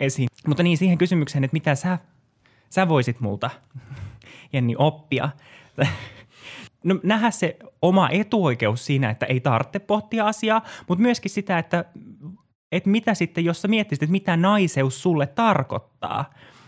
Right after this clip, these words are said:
ja miten sä vaikka määrittelisit omaa naiseuttasi, että mitä,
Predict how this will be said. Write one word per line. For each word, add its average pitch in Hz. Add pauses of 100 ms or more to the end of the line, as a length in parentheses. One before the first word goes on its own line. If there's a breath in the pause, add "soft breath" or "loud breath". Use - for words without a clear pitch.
(180 loud breath)
ja 151
miten 147
sä 160
vaikka 135
määrittelisit 131
omaa 139
naiseuttasi, 131
että 135
mitä, 156